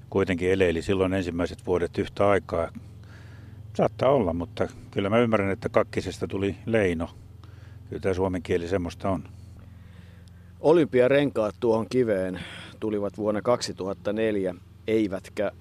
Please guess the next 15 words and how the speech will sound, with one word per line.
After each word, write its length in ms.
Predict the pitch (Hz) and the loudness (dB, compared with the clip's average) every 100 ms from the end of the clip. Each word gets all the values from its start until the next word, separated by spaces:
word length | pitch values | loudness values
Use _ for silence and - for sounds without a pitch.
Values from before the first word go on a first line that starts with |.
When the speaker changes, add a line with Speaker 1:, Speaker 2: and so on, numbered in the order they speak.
| - - - - | -18 -20 -12 2
Speaker 2:
ollenkaan 640 | 120 110 98 90 95 98 95 | 4 4 2 -2 -4 -2 -2
turhaan 540 | 123 113 87 92 95 | -2 -2 -4 -4 -2
ja 120 | 95 | -4
syyttä, 540 | - 123 113 87 87 92 | -2 0 0 -2 -4 -4
nimittäin 640 | 95 92 87 104 98 90 - - - - - 131 | -4 -6 -4 -2 -2 -4 -10 -20 -20 -20 -4 2
Eino 280 | 143 107 | 2 4
Leino 340 | 117 123 107 104 | 4 4 4 0
oli 180 | 107 110 | 0 0
mitalisti 600 | 143 139 95 90 - 110 | 0 0 0 -2 -4 -2
neljissä 580 | 127 151 104 95 - 92 | 0 0 -2 -4 -2 0
olympiakisoissa 1120 | 131 120 101 98 87 101 104 90 - - 92 - | 0 0 -4 -6 -6 -8 -4 -4 -6 -6 -10 -6
tuhat 220 | 110 95 | -4 -2
yhdeksänsataakaksikymmentä 1400 | 107 104 95 87 87 87 95 92 110 - - 95 90 85 | 0 0 -4 -8 -8 -6 -6 -2 -2 -2 -8 -6 -6 -6
viiva 200 | 92 95 | -6 -4
kolmekymmentäkaksi. 1160 | - 117 104 87 95 92 92 95 123 - - 95 | 2 2 2 -4 -6 -6 -6 0 0 0 -6 -8